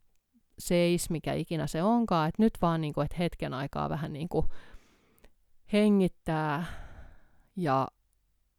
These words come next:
sitten koittaa vähän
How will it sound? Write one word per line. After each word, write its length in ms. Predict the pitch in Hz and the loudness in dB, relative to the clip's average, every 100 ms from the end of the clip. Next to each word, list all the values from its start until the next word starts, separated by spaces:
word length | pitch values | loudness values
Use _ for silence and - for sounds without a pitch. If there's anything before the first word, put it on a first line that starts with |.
| _ _ _ _ - | _ _ _ _ -12
sitten 680 | - 196 185 _ - 151 139 - _ _ _ _ _ _ _ | 0 2 2 _ -2 -2 -4 -12 _ _ _ _ _ _ _
koittaa 540 | 147 139 - - 110 | 2 2 0 -6 -4
vähän 340 | 135 139 139 | -4 -4 -4